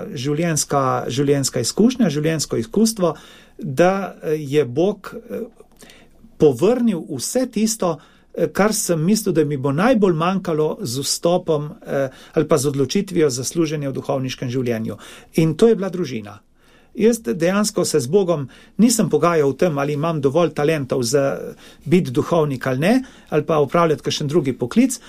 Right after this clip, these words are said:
ampak je bilo moje vprašanje: "Moj Bog, kako bom jaz lahko živel brez družine?" Meni je drago-,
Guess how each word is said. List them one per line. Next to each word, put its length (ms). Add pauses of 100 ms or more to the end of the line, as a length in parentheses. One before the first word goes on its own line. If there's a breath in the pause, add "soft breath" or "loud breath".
(160 loud breath)
ampak 380
je 60
bilo 120
moje 220
vprašanje: 560
"Moj 300
Bog, 260
kako 320
bom 160
jaz 160
lahko 260
živel 300
brez 240
družine?" 440
Meni 260
je 120
drago-, 300